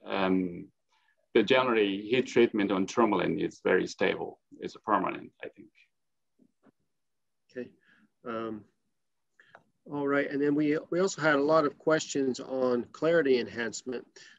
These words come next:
Speaker 2: Uh, I'll try to combine several of these together. So, uh, is clarity enhancement stable?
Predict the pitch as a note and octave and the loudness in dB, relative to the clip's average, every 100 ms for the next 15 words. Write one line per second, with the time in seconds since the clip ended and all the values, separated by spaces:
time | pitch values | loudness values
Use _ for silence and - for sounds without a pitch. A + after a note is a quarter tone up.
0 | _ C3 B2+ B2+ C3 - - D#3 - D3+ | _ -2 0 2 0 -2 -10 -8 -2 0
1 | C3+ B2+ B2 A#2 _ - - C3 C3+ C3 | 4 6 4 2 _ -14 -8 -2 0 0
2 | B2 D3 C3+ C3 A#2+ B2 B2 A#2 - - | -2 -2 0 2 0 0 -2 -2 -6 -14
3 | - _ _ A#2+ A2 C3 A#2+ A2+ - - | -18 _ _ -8 0 2 2 -2 -4 0
4 | C3+ B2+ A#2 _ _ _ C3 B2+ C3 - | 2 2 0 _ _ _ -2 0 0 -4
5 | _ - _ _ _ D#3+ D3+ - - E3 | _ -20 _ _ _ -2 -2 -4 0 4
6 | F#3 F3+ D3 D3 D#3+ - C#3 B2+ - - | 6 6 4 0 -2 0 0 0 -2 0
7 | F3 F#3 F#3+ F#3+ F#3 | 6 6 6 4 2